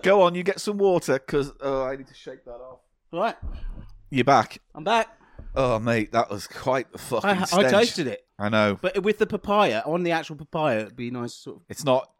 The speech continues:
Speaker 1: to, for drinking, it's for, it's a sauce
Speaker 2: It's for, yeah.
Speaker 1: to complement other flavours.
Speaker 2: That's right.
Speaker 1: Right, good.
Speaker 2: Yeah.
Speaker 1: So as a result, now do you think you're ready to taste some <laughs> chocolate?
Speaker 2: Yeah.
Speaker 1: Right, good. So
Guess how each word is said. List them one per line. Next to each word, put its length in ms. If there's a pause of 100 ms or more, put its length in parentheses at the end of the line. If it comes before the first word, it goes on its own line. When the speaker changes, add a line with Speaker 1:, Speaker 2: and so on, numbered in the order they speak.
(120)
Speaker 1:
to, 120
for 160
drinking, 400
it's 160
for, 120 (140)
it's 140
a 60
sauce 400
Speaker 2:
It's 160
for, 260 (140)
yeah. 180
Speaker 1:
to 100
complement 600
other 160
flavours. 560
Speaker 2:
That's 220
right. 180 (180)
Speaker 1:
Right, 340 (100)
good. 240
Speaker 2:
Yeah. 140 (320)
Speaker 1:
So 160
as 120
a 60
result, 340
now 140
do 40
you 60
think 160
you're 80
ready 180
to 80
taste 280
some 80
<laughs> 20
chocolate? 500
Speaker 2:
Yeah. 160 (280)
Speaker 1:
Right, 320
good. 260 (140)
So 320